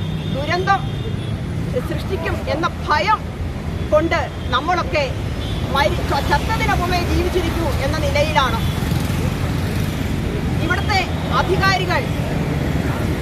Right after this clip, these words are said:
ആ, രാഷ്ട്രീയ നേതാക്കന്മാരുടെ കള്ളപ്പണ പണം ബിനാമി, അത്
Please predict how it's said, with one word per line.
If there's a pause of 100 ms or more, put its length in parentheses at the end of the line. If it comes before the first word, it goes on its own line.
(120)
ആ, (220)
രാഷ്ട്രീയ
നേതാക്കന്മാരുടെ (240)
കള്ളപ്പണ (180)
പണം (220)
ബിനാമി, (640)
അത്